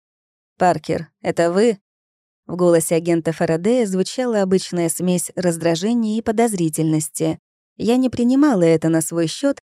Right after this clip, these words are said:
его раздражал мир в целом. Кроме того, он вечно боялся, что разговоры записывались.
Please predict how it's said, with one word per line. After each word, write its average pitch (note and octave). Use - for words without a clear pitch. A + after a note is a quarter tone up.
его C4
раздражал G#3
мир A3
в -
целом. D#3
Кроме B3+
того, G#3+
он G3+
вечно F#3
боялся, F#3
что E3
разговоры E3
записывались. D#3